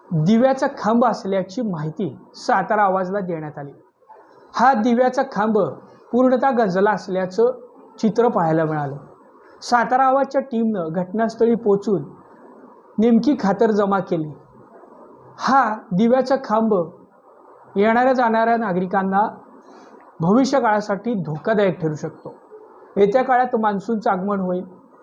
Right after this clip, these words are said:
त्या अनुषंगानं येणाऱ्या ऊन, वारा, वादळ यामध्ये हा खांब पडून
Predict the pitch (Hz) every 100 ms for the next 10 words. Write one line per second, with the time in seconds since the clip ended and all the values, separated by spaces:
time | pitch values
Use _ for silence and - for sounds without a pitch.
0 | - - 226 247 247 254 233 240 262 240
1 | 196 196 233 190 214 233 196 185 190 196
2 | 170 170 160 185 - - - - 196 220
3 | 226 254 262 196 233 - 202 226 269 -
4 | - - 220 302